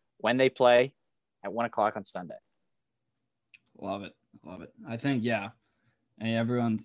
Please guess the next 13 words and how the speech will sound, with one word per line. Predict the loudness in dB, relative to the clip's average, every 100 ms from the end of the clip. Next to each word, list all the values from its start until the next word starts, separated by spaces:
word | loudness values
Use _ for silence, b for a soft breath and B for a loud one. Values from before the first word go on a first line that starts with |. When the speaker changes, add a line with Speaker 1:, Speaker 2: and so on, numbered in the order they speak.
| -6
Speaker 2:
everyone's | -2 -2 -2
bold | -4 -4 -4 -6
takes | -6 -6 -6 -8
are | -6
just | -8 -10 -10
always | -8 -6 -8 -8 -10 -14 -20 -20 -8
bold. | -4 -2 -2 -2
And | -6 -8 -12 _ _ _ _ _ 2
who | 6
knows, | 6 6 2
dude? | -2 0
Maybe, | 0 0 0 0 0
like, | 0 -2